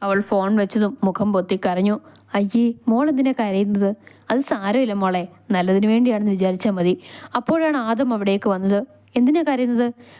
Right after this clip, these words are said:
ഭാർഗവ-, ഭാർഗവിയമ്മ അവളുടെ അമ്മ വിളിച്ചതും എല്ലാം പറഞ്ഞു. അവൻ അവളെയും ചേർത്ത് പിടിച്ച് റൂമിലേക്ക് പോയി അവളെ ബെഡിലിരുത്തി. "നീ ഇവിടെ ഇരിക്ക്,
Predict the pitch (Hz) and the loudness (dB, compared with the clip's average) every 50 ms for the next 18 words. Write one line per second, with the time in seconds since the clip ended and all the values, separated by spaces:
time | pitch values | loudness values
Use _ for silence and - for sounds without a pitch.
0 | - - - - 202 190 185 190 190 196 190 196 196 202 202 - - - - 214 | -18 -8 -4 -2 -2 0 -2 -2 0 0 2 2 0 -2 -4 -6 -6 -4 -2 -2
1 | 196 202 202 196 202 202 202 202 208 202 - - 208 214 226 226 240 233 226 226 | -2 0 -2 0 0 0 0 0 0 -2 -2 -4 -4 -2 -2 -2 0 -2 -2 0
2 | 226 247 247 254 247 240 233 - - 233 254 220 - - - 190 185 190 185 190 | 0 0 2 2 0 -2 -2 -2 -2 -2 -2 -4 -4 -6 -4 -4 -2 0 0 0
3 | 202 202 190 180 175 185 202 214 - - - - - - - 262 285 311 320 320 | 0 -2 -2 -4 0 0 0 0 -2 -4 -14 -16 -16 -8 -6 -4 -2 0 0 0
4 | 294 277 285 294 311 311 320 311 311 311 294 294 - 294 - 285 254 262 - 247 | 0 0 0 0 0 0 0 -2 0 0 -2 0 -2 -2 -2 0 0 0 0 -2
5 | - - - 185 180 175 185 185 190 196 202 - 208 196 - 196 190 185 - - | -4 -4 -2 -2 0 0 2 2 2 2 2 0 -2 -2 -2 -2 -2 -2 -4 -8
6 | - - - 185 180 180 180 180 180 185 175 170 170 190 190 175 175 170 - - | -10 -6 -4 -4 -2 -2 -2 0 0 0 0 0 0 -2 -2 -2 -6 -6 -4 -4
7 | 214 - - - - _ _ _ _ _ _ _ _ _ _ _ - 254 254 247 | -4 -4 -6 -14 -20 _ _ _ _ _ _ _ _ _ _ _ -2 0 2 2
8 | 240 226 214 202 190 180 180 175 | 2 2 2 0 0 -2 -2 -4